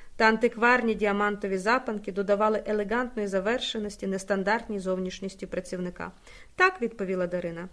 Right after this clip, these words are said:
«Коли повинні приїхати потенційні покупці руїн нашого будинку на Парковій вулиці?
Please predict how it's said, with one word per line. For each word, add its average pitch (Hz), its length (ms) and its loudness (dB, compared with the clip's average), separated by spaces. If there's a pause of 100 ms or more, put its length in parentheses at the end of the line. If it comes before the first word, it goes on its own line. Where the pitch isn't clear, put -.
(320)
«Коли 349 220 8
повинні 302 440 4
приїхати 262 500 2
потенційні 240 580 0
покупці 226 540 -4
руїн 220 300 0
нашого 208 380 -2
будинку 202 420 -4
на 196 120 -2
Парковій 190 480 -2
вулиці? 180 500 -8